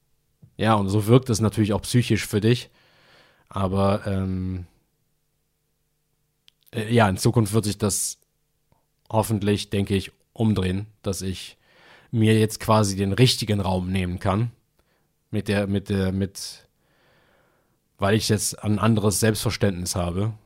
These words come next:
und deswegen brauche ich dann nicht mehr, brauche ich nicht mehr sozusagen den verletzenden, gewaltvollen Raum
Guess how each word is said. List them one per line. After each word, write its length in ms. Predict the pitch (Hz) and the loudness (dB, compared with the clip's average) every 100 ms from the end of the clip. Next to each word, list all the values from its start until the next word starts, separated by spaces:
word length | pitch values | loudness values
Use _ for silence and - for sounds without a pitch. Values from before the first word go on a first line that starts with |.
| _ _ _ _ | _ _ _ _
und 140 | 104 | -6
deswegen 600 | 95 92 98 92 95 98 101 | -4 -4 -6 -6 -6 -10 -8
brauche 380 | 90 98 95 | -2 0 0
ich 160 | 92 - | -6 -6
dann 200 | 98 92 | -6 -4
nicht 180 | 92 - | -6 -4
mehr, 420 | 92 90 90 90 82 _ _ _ _ | -2 -2 -4 -6 -10 _ _ _ _
brauche 200 | 98 98 | -2 -2
ich 80 | 95 | 0
nicht 140 | 101 107 | -2 -2
mehr 80 | 95 | -4
sozusagen 460 | 95 101 95 95 | -4 0 0 0
den 140 | 95 95 | -2 -2
verletzenden, 640 | - 98 101 - 92 92 | 0 0 -2 -4 -4 -2
gewaltvollen 560 | 92 92 98 - 95 90 | 0 0 0 0 -2 0
Raum 300 | 90 85 | -2 -2